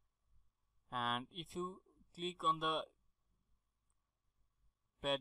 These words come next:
disable, just click and now press OK and now click apply. Now your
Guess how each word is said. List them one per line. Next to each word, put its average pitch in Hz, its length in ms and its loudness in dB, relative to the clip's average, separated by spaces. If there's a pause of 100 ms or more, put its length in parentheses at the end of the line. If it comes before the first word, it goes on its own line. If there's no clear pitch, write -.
disable, 143 880 2
just 131 380 0 (760)
click 160 300 -6
and 131 300 -6
now 127 240 2
press 131 240 -6
OK 156 260 -4 (1500)
and 123 260 -4
now 127 220 2
click 165 140 -14 (100)
apply. 120 460 -2 (2000)
Now 143 600 12 (880)
your 147 300 8